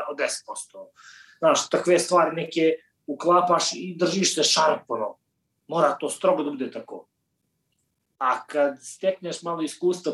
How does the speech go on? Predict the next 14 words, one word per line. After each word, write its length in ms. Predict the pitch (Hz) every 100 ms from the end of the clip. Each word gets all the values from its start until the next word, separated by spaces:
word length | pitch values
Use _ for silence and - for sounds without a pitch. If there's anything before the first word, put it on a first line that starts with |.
| -
pa 160 | 143
ti 80 | 139
se 140 | 135 151
malo 220 | 156 147
ruka 340 | 143 165 165 151
olabavi, 680 | 135 131 127 131 135 185 190 _ _ _ _ _ _ _ -
onda 240 | 123 135
vidiš 280 | 139 151 147
da 80 | 143
ti 260 | 151 160
sa 220 | 143 147 139
pedeset 460 | 147 160 160 - -
posto 340 | 160 - 156
dobijaš 720 | 156 156 156 151 143 - -